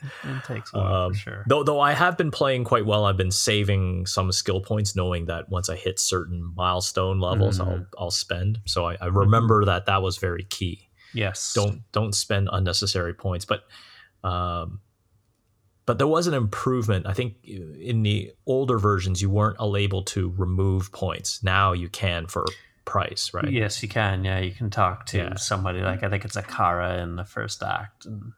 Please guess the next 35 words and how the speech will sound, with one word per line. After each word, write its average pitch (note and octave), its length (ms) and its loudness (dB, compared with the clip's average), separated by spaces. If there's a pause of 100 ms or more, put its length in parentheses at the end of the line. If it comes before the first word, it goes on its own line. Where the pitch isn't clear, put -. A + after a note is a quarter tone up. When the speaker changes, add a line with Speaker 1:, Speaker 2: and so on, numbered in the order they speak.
(140)
Speaker 2:
Yeah, G2 280 0
yeah, E2+ 160 0
Speaker 1:
probably F#2+ 220 -2
Speaker 2:
yeah. F#2+ 80 -6
So - 340 -4
Speaker 1:
someone G#2 260 -6
different G2+ 280 -10
in A2 40 -14
the A#2 80 -10
second - 320 -10
act. - 140 -18
Speaker 2:
which, C3+ 240 -2
Speaker 1:
Yeah. G2+ 140 -2 (180)
Speaker 2:
which C#3 140 0
I D3+ 100 2
may E3+ 160 2
or C3 100 6
may G2+ 180 6
not F2+ 300 2
do. E2 220 -2
We'll, C3+ 200 2
we'll C3+ 120 2
see. E2 240 2
I'll G2+ 120 4
see B2 200 2
how A2 140 6
my F#2 180 4
decisions F2 560 -2
are, F2+ 200 -2
are, F#2 240 -2
are F2 120 -4
made E2+ 280 -6
so F2 160 -4
far, E2+ 280 -4
but G2+ 140 -10